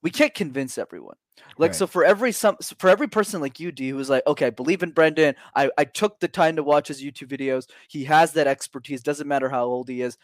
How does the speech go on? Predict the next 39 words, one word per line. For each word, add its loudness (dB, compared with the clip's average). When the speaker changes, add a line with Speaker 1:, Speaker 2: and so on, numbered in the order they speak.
Speaker 1:
He's -12
definitely 0
someone -8
I -6
want -6
on -14
the -12
show." -6
There's -2
Speaker 2:
Right. -6
Speaker 1:
going 0
to -2
be -4
four 0
other -2
people. -8
This 0
is -6
true -10
with -10
any 0
other -2
in-, -12
any -4
Speaker 2:
Right, -4
Speaker 1:
industry -16
Speaker 2:
right. -4
Speaker 1:
who -6
goes, 6
"Eh, 6
I 6
don't 4
really 0
see -6
it." -14
And -4
Speaker 2:
Mm-hmm. -
Speaker 1:
that's 4
okay. -4